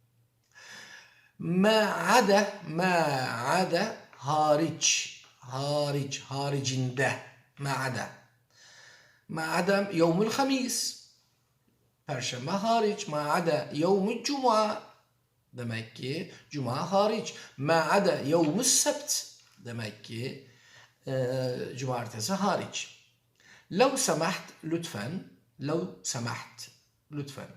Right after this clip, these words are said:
Lahza min fadlik. Bir saniye lütfen. Bir saniye lütfen. Hel yumkinu en?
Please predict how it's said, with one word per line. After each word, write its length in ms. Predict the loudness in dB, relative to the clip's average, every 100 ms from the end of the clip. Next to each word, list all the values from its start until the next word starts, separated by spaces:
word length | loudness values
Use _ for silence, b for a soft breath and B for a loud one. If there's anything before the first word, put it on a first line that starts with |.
| _ B B B B -2
Lahza 680 | 2 2 0 2 4 4
min 200 | 4 -2
fadlik. 800 | -2 -2 -2 -4 -6 -12 -20 -14
Bir 80 | -4
saniye 440 | 0 0 0 -2
lütfen. 400 | -4 -8 -10 -12 -14
Bir 180 | -10 -4
saniye 500 | -2 -2 -4 -6 -8 -8
lütfen. 460 | -10 -10 -14 -16 _ _ _ _ _ B B B
Hel 380 | B 4 4 2
yumkinu 800 | 2 4 2 0 0 2 2 0 0
en? 300 | 0 -2